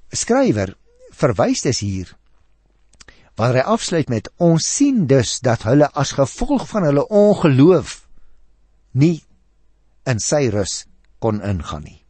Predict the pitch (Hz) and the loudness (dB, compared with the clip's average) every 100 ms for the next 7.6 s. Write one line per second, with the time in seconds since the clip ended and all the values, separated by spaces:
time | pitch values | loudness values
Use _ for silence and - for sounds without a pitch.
0 | _ _ _ 101 101 110 101 90 98 95 | _ _ _ -2 0 0 -2 -4 -6 -6
1 | 87 80 107 95 - 82 71 69 67 _ | -8 -6 -4 -4 -10 -14 -16 -18 -20 _
2 | - 110 - 139 127 127 247 - 107 98 | -10 -8 -4 0 0 -2 -6 -10 -10 -8
3 | 107 90 113 139 - 98 87 - - - | -8 -6 -6 -6 -6 -6 -6 -8 -20 -20
4 | - 117 120 123 123 135 - 110 104 117 | -20 -4 0 2 4 2 2 0 0 0
5 | - 98 101 98 92 - 98 117 151 - | -4 -4 -4 -8 -10 -10 -4 -4 -4 -8
6 | 101 - - - - - - - - 156 | -10 -12 -18 -20 -20 -20 -20 -20 0 2
7 | - - 285 254 135 113 | 2 -6 -6 -4 -6 -6